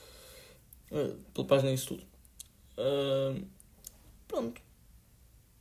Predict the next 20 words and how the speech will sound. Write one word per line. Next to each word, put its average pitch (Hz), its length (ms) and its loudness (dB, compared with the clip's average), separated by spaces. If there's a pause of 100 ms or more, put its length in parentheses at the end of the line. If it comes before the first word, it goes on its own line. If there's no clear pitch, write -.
(1700)
Eh, 151 600 -6
algo 160 320 0 (160)
que 151 480 -4 (140)
não 170 400 0
estava, 175 540 -2 (180)
ah, 175 440 -6
à 185 40 -6
espera. 180 360 -4 (1080)
Doc 165 260 8
Rivers 139 240 2
nos 143 160 -4
seventy 143 340 -4
sixers - 440 -6
eu 147 80 0
acho 147 180 -6
que 156 60 -2
é - 20 0
um 147 120 -4
bocado 147 500 0 (440)
pânico. 165 360 8